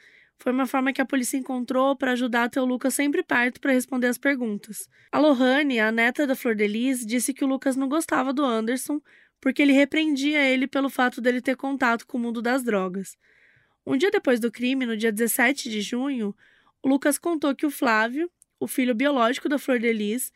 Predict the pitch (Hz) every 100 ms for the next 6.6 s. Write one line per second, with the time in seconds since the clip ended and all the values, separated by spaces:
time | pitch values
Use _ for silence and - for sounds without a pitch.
0 | - - - - 320 294 339 349 - 339
1 | 277 285 285 285 269 254 277 262 269 269
2 | 262 262 269 269 311 330 339 277 277 -
3 | 269 277 277 285 285 269 247 220 - 196
4 | - _ _ _ _ 285 - 294 302 311
5 | 349 311 254 262 285 254 269 277 247 233
6 | 226 240 269 226 196